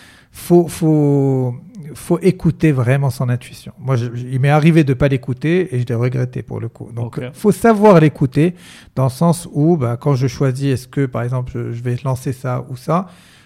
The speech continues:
Speaker 1: faut, faut sav-, faut quelque part, tu connais, il y a une technique qui est très sympa, c'est que tu prends, en fait, tu dis, OK, quand tu as le choix entre deux choses,
Speaker 2: Mhm.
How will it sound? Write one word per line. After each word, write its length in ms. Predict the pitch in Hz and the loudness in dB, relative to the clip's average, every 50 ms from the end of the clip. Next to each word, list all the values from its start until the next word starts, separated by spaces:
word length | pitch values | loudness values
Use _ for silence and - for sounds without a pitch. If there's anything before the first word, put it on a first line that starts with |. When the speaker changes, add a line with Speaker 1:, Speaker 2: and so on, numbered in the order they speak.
| _ _ _ | _ _ _
Speaker 1:
faut, 640 | - - - - 165 165 175 170 170 170 160 156 147 | -20 -20 -10 -4 0 2 2 4 4 4 2 2 0
faut 180 | 123 - 156 | -2 -4 -6
sav-, 200 | 123 - 156 139 131 131 123 | -6 -4 -6 -8 -8 -10 -14
faut 400 | 127 - - - - - - 175 | -16 -18 -20 -20 -10 -4 -2 -2
quelque 300 | 170 - 202 185 - 180 | 0 0 0 2 2 0
part, 500 | 151 - - 156 160 180 196 190 - - - _ _ _ _ _ _ _ | 0 0 0 0 2 2 2 0 -4 -10 -18 _ _ _ _ _ _ _
tu 120 | - - | -6 -4
connais, 260 | 214 233 233 214 175 160 | 0 2 2 2 2 4
il 40 | 170 | 4
y 40 | 175 | 4
a 20 | |
une 100 | 180 175 | 4 4
technique 360 | 175 196 180 - 202 202 202 | 2 -2 0 0 0 0 0
qui 100 | - - | 0 -2
est 80 | 147 - | -2 -2
très 140 | - - 214 | -2 -6 -4
sympa, 500 | - 214 180 139 - 135 170 - _ _ _ _ _ _ _ | -2 -2 -2 -2 -2 -4 -4 -6 _ _ _ _ _ _ _
c'est 140 | - 143 | -10 -10
que 80 | 123 - | -10 -8
tu 120 | - 160 | -10 -2
prends, 260 | 135 - - - 226 208 | -2 0 2 2 2 2
en 60 | 175 | 2
fait, 460 | - - 170 147 - - - - 180 - - | 2 0 0 0 -2 -8 -18 -18 -18 -14 -10
tu 120 | - 143 | -8 -6
dis, 140 | 127 151 160 | -2 -2 -2
OK, 160 | 147 139 - 135 123 131 | -2 -2 -4 -6 -6 -6
quand 100 | - 147 | -6 -6
tu 120 | - 160 | -2 -2
as 60 | 151 | -2
le 60 | 143 135 | -2 -2
choix 220 | 123 - 165 151 | -4 -4 -4 -4
entre 180 | 143 - - 131 | -4 -4 -2 -2
deux 80 | 156 | -2
choses, 380 | 147 - - 247 262 170 131 - - | -2 -2 -2 -4 -2 -4 -6 -8 -10
Speaker 2:
Mhm. 60 | 120 | -8